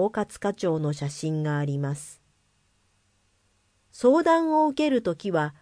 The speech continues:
私たちが答えを出すのではなく、本人の中にある答えを引き出すことを心がけています。と話すのは、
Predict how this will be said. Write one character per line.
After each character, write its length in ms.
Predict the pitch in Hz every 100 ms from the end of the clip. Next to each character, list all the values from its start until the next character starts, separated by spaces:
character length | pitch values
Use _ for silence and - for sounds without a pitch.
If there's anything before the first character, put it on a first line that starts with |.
| _ _
私 400 | - 185 294 320
た 140 | - 226
ち 120 | 185
が 160 | 175
答 420 | 170 180 180 294 285
え 140 | 240
を 100 | 196
出 140 | 190
す 160 | 220 -
の 140 | 175
で 120 | 165 156
は 140 | 147
な 160 | 147 160
く、 320 | - 139 139 _ _ _ _
本 340 | _ 320 349 311
人 220 | 254 214
の 100 | 185
中 300 | 190 226 208
に 160 | 180 170
あ 100 | 170
る 100 | 156
答 380 | 165 185 226
え 100 | 208 175
を 80 |
引 80 | 165 -
き 120 | 233
出 160 | 233 247
す 100 | -
こ 140 | 170
と 240 | - 180
を 40 | 156
心 400 | - 147 214 208
が 140 | 208
け 140 | 202 175
て 100 | 147
い 160 | 135
ま 160 | 135 139
す。 240 | - - _ _ _ _ _ -
と 100 | 262
話 380 | 202 226 262
す 60 | -
の 160 | 185 156
は、 200 | 143